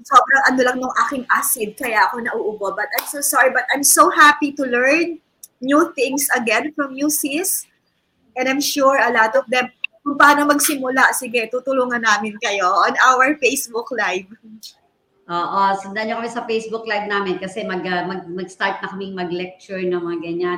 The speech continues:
Speaker 2: o mag-share ng mga webinars din, continuation dito sa ating T N C. And of course, parati niyo ang tabayanan itong ating show na to kasi marami, marami pa kaming pwedeng i-share itong season three na ito.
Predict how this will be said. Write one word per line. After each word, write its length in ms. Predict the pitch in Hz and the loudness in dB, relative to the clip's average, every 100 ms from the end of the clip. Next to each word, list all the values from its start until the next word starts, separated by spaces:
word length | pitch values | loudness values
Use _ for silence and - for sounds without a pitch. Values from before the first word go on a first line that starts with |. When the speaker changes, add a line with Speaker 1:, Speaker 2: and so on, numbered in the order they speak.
| 175 | -6
Speaker 2:
o 80 | 170 | -10
mag-share 960 | 180 208 - - 226 233 185 156 - _ _ _ _ | -10 -14 -12 -4 -2 0 -2 -4 -10 _ _ _ _
ng 140 | 175 180 | -6 -2
mga 180 | 180 180 | 0 0
webinars 560 | 180 180 185 180 175 - 165 | -2 -4 -2 -2 -4 -6 -6
din, 400 | 170 160 156 175 | -4 -4 -4 -6
continuation 720 | 175 185 180 180 180 180 165 | -6 -2 0 0 -2 -6 -6
dito 320 | 175 180 175 | -6 -6 -12
sa 320 | 175 - 165 | -10 -6 -6
ating 320 | 160 175 160 | -6 -8 -8
T 240 | 160 180 170 | -8 -8 -8
N 80 | 165 | -8
C. 80 | |
And 80 | 196 | -8
of 100 | 247 - | -6 2
course, 160 | 311 | 2
parati 400 | 311 277 262 269 | 4 4 2 2
niyo 160 | 277 247 | -4 -4
ang 80 | 254 | -2
tabayanan 720 | 233 226 202 202 240 247 247 - - - - | -2 0 -2 -2 -4 -6 -8 -14 -20 -20 -14
itong 260 | 208 226 185 | -8 -6 -2
ating 380 | 202 202 214 208 | -2 -2 -6 -12
show 300 | - 190 185 | -8 -6 -4
na 160 | 180 | -6
to 140 | 185 185 185 | -6 -8 -8
kasi 400 | 180 202 196 185 | -10 -8 -6 -4
marami, 640 | 180 185 226 320 415 370 | -4 -2 -2 -2 -4 -4
marami 400 | 247 220 208 208 | 0 0 -2 -6
pa 160 | 196 202 | -10 -10
kaming 240 | 202 - | -12 -8
pwedeng 320 | 190 190 170 | -8 -6 -6
i-share 400 | 170 - 175 170 170 | -8 -8 -6 -6 -6
itong 160 | 175 175 | -12 -10
season 480 | 180 175 175 175 | -10 -10 -10 -12
three 240 | 170 170 160 | -12 -12 -10
na 160 | 151 | -12
ito. 240 | 156 - | -14 -20